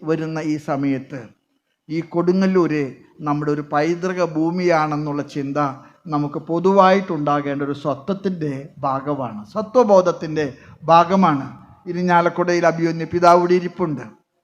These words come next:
നമ്മൾ കുറേ കൂടെ കൊടുങ്ങല്ലൂരിനെ നമ്മുടെ ഒരു തറവാട്ട് ഭൂമിയായിട്ട്, നമ്മുടെ പിതാക്കന്മാർ കണ്ടെത്തിയ ഒരു തറവാട്ട്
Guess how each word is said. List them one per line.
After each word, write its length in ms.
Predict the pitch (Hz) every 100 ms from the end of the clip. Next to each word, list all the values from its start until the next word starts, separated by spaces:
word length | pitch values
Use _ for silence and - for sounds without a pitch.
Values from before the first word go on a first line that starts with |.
| _ _ 185
നമ്മൾ 200 | 185 220 220 196
കുറേ 260 | 185 185 196 202 -
കൂടെ 220 | 185 175 175
കൊടുങ്ങല്ലൂരിനെ 880 | 165 170 175 180 175 165 160 165 151 135 - - _ 151 156
നമ്മുടെ 460 | 160 180 180 175 143 151 - _ _
ഒരു 120 | 151 156 165
തറവാട്ട് 600 | 165 175 185 208 208 208 180
ഭൂമിയായിട്ട്, 680 | 165 165 156 143 147 139 151
നമ്മുടെ 200 | 151 156 160
പിതാക്കന്മാർ 680 | 170 190 190 208 196 175 170 156
കണ്ടെത്തിയ 580 | 156 170 180 175 170 147 135 - _
ഒരു 100 | 165 165 185
തറവാട്ട് 520 | 180 202 226 240 233